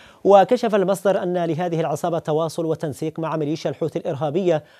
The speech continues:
مؤكدا استمرارها في الأعمال واستهد-، واستهداف النقاط والمواقع العسكرية المكلفة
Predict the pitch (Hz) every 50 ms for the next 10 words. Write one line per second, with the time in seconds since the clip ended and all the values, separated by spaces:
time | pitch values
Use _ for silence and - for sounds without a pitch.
0 | _ _ - 101 117 - 156 151 - 180 165 165 160 151 - - 175 143 139 156
1 | 170 170 170 143 131 151 139 127 - 165 170 180 165 131 147 160 165 165 160 156
2 | 143 143 156 - - 170 147 156 170 156 151 147 - - - 151 131 123 113 156
3 | 196 208 - - 190 170 165 160 156 - 170 175 170 - 170 160 165 156 143 139
4 | 139 160 175 - 170 156 160 156 156 165 160 - - 147 160 175 175 160 156 -
5 | 170 160 151 147 160 156 - 156 156 180 170 - 180 165